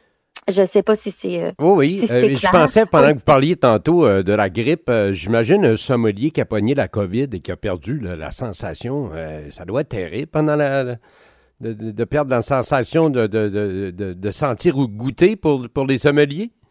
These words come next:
Speaker 1: Ben, écoutez, pas juste pour les sommeliers, pour, pour,
Speaker 2: Ben,
Speaker 1: pour
Speaker 2: pour tout
Speaker 1: beaucoup
Speaker 2: le
Speaker 1: de
Speaker 2: monde.
Speaker 1: monde. <laughs> Pour tout le monde, mais oui, c'est, exactement, mais, euh, j-, j'ai justement une amie qui avait perdu l'odorat, euh, puis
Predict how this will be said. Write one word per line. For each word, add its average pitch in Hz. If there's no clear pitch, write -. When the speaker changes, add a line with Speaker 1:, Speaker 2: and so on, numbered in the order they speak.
Speaker 1:
Ben, 269
écoutez, 254
pas 247
juste 285
pour 262
les 226
sommeliers, 240
pour, 214
pour, 196
Speaker 2:
Ben, 185
Speaker 1:
pour 196
Speaker 2:
pour 294
tout 170
Speaker 1:
beaucoup -
Speaker 2:
le 170
Speaker 1:
de 143
Speaker 2:
monde. 214
Speaker 1:
monde. -
<laughs> 523
Pour 370
tout -
le 339
monde, 311
mais 240
oui, 254
c'est, -
exactement, 226
mais, 233
euh, 202
j-, 196
j'ai 208
justement 247
une 254
amie 262
qui 233
avait 202
perdu 208
l'odorat, 220
euh, 196
puis -